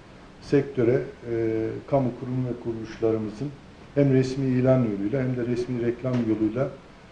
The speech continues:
desteklerinin artarak devam edeceğini düşünüyorum. E, ben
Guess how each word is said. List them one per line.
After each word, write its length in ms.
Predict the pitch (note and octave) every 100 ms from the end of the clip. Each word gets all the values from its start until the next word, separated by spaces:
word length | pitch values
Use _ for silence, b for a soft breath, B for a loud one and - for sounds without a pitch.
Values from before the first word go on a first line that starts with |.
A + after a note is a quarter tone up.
| - -
desteklerinin 680 | C3 - B2+ - A2+ C3 C3+
artarak 440 | B2 - A#2+ B2+ B2 - - -
devam 220 | C3 B2+ B2
edeceğini 480 | G2+ G2 G2+ G2+ G2
düşünüyorum. 420 | - G#2 B2 D3+ - - - - - - -
E, 80 | A#2 A2+ A2 A2 A2 A#2
ben 160 | C#3+